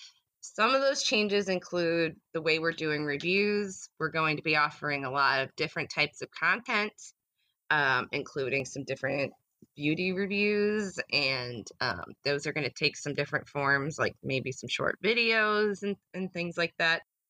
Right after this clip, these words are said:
So, um, if you're a brand out there that has a beauty or wellness line, please do send us, um, your products if you'd like them to be featured. So if you wanna know more information about that, you can, um, email us at your highness podcast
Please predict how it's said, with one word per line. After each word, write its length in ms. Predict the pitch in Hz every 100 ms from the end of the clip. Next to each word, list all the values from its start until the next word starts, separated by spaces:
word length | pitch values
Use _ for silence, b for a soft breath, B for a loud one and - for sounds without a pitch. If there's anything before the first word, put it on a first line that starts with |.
| _
So, 480 | - 190 180 170 165 -
um, 380 | 160 151 147 -
if 180 | 185 185
you're 160 | 202 208
a 60 |
brand 360 | 196 196 185 180
out 180 | 190 185
there 240 | 180 170 165
that 160 | 143
has 640 | - 151 175 202 190 - _ _ _ -
a 80 | 160
beauty 360 | 160 165 160 160
or 60 |
wellness 440 | 151 147 151 147 -
line, 440 | 135 123 131 139 - _ _ _ _
please 220 | 190 214
do 160 | - 220
send 360 | 208 175 180 180
us, 380 | 156 - - -
um, 340 | - 139 131 -
your 160 | 160 165
products 520 | - 156 147 160 -
if 120 | 175
you'd 100 | 165
like 200 | 165 170
them 180 | 156 147
to 60 |
be 120 | 147 147
featured. 520 | - 156 - 101 107 _ _ _ _
So 520 | - - 151 139 139 147 -
if 160 | 165
you 140 | 185 185
wanna 240 | 185 202
know 300 | 196 196 190
more 200 | - 190
information 500 | 214 196 196 196 -
about 320 | 165 151 135 -
that, 300 | 139 127 -
you 160 | 143
can, 440 | 123 147 135 135 -
um, 260 | 127 107 - -
email 300 | 180 160 143
us 220 | 139 -
at 60 | -
your 140 | 139
highness 320 | 139 139 135
podcast 800 | - - 135 139 - 151 160 -